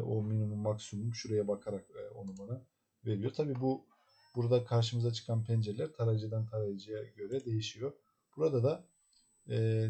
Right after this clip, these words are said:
Nisan iki bin yirmi iki dedik. E, şurada, e, Ocak iki bin yirmi iki. Şurada yıllar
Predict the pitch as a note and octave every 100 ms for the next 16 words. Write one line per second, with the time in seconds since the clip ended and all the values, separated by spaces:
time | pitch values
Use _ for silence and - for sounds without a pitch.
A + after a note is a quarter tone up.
0 | A2+ A#2+ C3 B2+ A#2 A#2+ B2 A#2 A#2 A#2+
1 | A#2+ A2+ B2+ A#2+ G#2+ G#2+ G2 C#3+ - -
2 | - _ C3 G#2+ G#2+ G#2 - A2+ G#2+ A#2
3 | C3+ - _ _ _ _ _ _ _ _
4 | - A2+ G#2+ G#2 G#2 A2+ A#2 A#2 A#2 -
5 | G#2+ G#2+ G2+ G2+ G2+ G2+ G2+ G2 - C3
6 | C3+ - - _ _ _ - - A2+ A#2
7 | A2 A2+ A2 A2 A#2